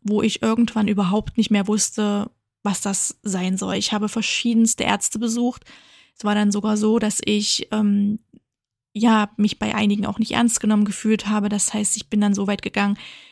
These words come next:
dass ich, ähm, mir auch PrivatärztInnen gesucht habe, die ich privat bezahlt habe für bestimmte Untersuchungen,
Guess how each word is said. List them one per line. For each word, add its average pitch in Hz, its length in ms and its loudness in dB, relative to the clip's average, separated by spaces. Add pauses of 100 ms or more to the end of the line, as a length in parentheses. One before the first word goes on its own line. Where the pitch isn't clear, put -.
(140)
dass 214 220 -2
ich, - 300 -2
ähm, 208 460 -2
mir 208 240 2
auch - 140 -2
PrivatärztInnen 226 1700 -2
gesucht 226 460 -2
habe, 240 380 2
die 214 160 -4
ich - 120 -8
privat 196 360 -2
bezahlt - 520 -4
habe 240 220 0
für 226 140 -4
bestimmte 220 400 -2
Untersuchungen, 226 760 2